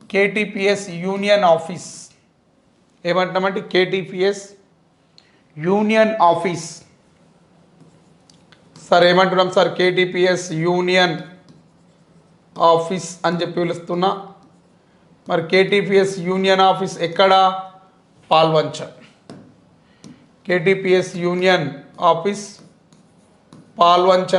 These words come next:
దగ్గర ఈయన నిరాహార దీక్షను చేపట్టడం జరిగింది.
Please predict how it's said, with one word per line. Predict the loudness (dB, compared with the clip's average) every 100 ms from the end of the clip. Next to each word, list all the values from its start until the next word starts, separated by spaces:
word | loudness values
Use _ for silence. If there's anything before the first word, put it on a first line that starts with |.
| 2
దగ్గర | 2 2 4 4 0 -6 -20 _ _ _ _ -20 _ _ _ _ _ -4
ఈయన | 2 4 4 2
నిరాహార | 2 4 6 6 4 0
దీక్షను | -6 -4 -6 -4
చేపట్టడం | -4 -2 -2 -2 -2 -4
జరిగింది. | -4 -8